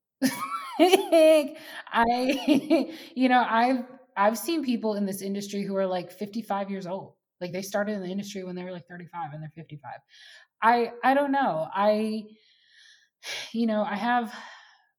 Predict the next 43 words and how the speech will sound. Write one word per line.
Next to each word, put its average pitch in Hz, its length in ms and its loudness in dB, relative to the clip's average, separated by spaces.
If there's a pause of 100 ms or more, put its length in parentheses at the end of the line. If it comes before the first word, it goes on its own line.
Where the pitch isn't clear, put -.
(520)
I 202 60 -6
have 202 80 -4
a 208 60 -4
master's 254 440 -2
degree 214 220 -4
I 202 100 2
can 202 160 -8
fall 190 200 -4
back 151 280 -6
on. 147 460 -10
I 165 140 -4
had 170 220 -4
a 160 80 -4
really 190 380 -4
good 190 500 -4
career 175 380 -8
in 170 80 -10
corporate 156 560 -10
I 156 80 -10
can 156 160 -12
always 156 220 -10
fall 156 180 -12
back 147 320 -10
on. 151 320 -10 (680)
You 185 140 -4
know, 160 220 -2
I 170 120 -6
choose 202 400 -2
to 208 100 -6
keep 202 240 -6
up 185 120 0
with 180 200 -6
my 175 140 -6
connections. 160 880 -8 (400)
You 170 80 -8
know, 160 80 -2
I 160 120 0
own 196 240 -4
my 202 180 0
own 185 180 -6
business 170 500 -8
now, 165 640 -4
and 156 340 -6